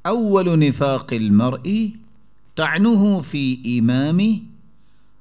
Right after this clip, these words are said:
براء ابن عازب کہتے ہیں، انسان کی منافقت اس وقت شروع ہو جاتی ہے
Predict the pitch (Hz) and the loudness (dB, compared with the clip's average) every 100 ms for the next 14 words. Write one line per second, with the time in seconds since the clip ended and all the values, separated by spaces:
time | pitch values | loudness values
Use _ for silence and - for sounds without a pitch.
0 | - - 131 151 185 220 190 160 156 139 | -18 -8 -4 -2 -2 -4 -6 -4 -2 0
1 | 123 127 113 110 - - - 98 95 101 | 0 -2 -4 -6 -8 -14 -12 -12 -12 -10
2 | 92 92 110 131 131 - - - - - | -4 -2 -2 -4 -6 -18 -20 -20 -20 -20
3 | - - - - - 113 110 - 135 139 | -20 -20 -20 -14 -2 -2 -2 -4 -2 0
4 | 135 123 120 104 101 104 110 113 - 143 | -2 -2 -2 0 0 0 -2 -8 -12 -12
5 | 185 180 - 135 - 107 107 - - - | -10 -12 -6 -4 -4 -6 -10 -10 -14 -8
6 | 95 92 85 87 87 - 98 92 110 123 | -8 -6 -6 -6 -8 -8 -8 -6 -6 -6